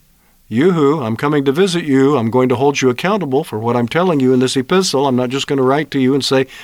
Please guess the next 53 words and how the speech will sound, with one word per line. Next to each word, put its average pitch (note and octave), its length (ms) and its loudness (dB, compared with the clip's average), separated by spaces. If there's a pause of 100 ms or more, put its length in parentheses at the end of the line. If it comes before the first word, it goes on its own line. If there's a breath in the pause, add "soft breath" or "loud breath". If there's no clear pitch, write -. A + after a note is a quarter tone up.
(120)
'You C#3+ 120 2
should C#3 240 0
do F#3+ 180 2
this,' C#3+ 360 -2
and A#2+ 120 -2
then C3 200 -2 (320 loud breath)
leave C#3 200 0
it C#3+ 60 2
up C#3 160 -2
to C3+ 100 -2
you D#3+ 220 4
as B2+ 140 -2
to A#2+ 100 -4
whether C3+ 320 2 (380 loud breath)
you C3+ 160 2
actually C3+ 320 0
follow C#3+ 320 0
through E3+ 220 -2
with C3 180 0
it A#2+ 80 -2
or A#2+ 80 -2
not. C3+ 240 -2 (200 loud breath)
I'm B3 240 -2
coming C4+ 380 -2
to B3+ 60 -2
visit. A#3+ 460 -2 (180)
I'm C#3 160 -4
putting G#3+ 260 0
you A3+ 120 2
on A#3+ 100 0
notice. F3+ 360 0
I'm D3 140 0
coming A3+ 340 0
to A#3 80 -2
visit F3 420 -2 (500 loud breath)
to D3+ 100 -2
make F3+ 200 2
sure G#3+ 200 2
that G#3 120 0
you G#3 120 0
do G3+ 220 2
this. D3 240 2
I'm D3 140 0
going C#3+ 140 0
to C3+ 40 0
make F3+ 320 0
you A#3 140 2
accountable F3+ 680 -2
for C#3+ 340 0 (280 loud breath)
your E3+ 260 2
obedience G3 800 2
to C#3+ 120 -2
what D#3+ 300 -2